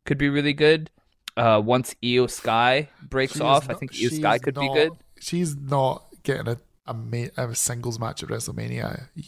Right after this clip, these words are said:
Speaker 2: kidding? Candice
Speaker 1: Who?
Speaker 2: LeRae.
Speaker 1: Not yet, at least, but I think,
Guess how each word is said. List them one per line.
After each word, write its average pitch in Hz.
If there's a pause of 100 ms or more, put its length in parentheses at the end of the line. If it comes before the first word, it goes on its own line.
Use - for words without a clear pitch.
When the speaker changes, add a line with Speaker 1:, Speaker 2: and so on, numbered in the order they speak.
Speaker 2:
kidding? 139 (760)
Candice 160
Speaker 1:
Who? 151
Speaker 2:
LeRae. 147 (1000)
Speaker 1:
Not 262
yet, 131
at 107
least, 123
but 113
I 110
think, 180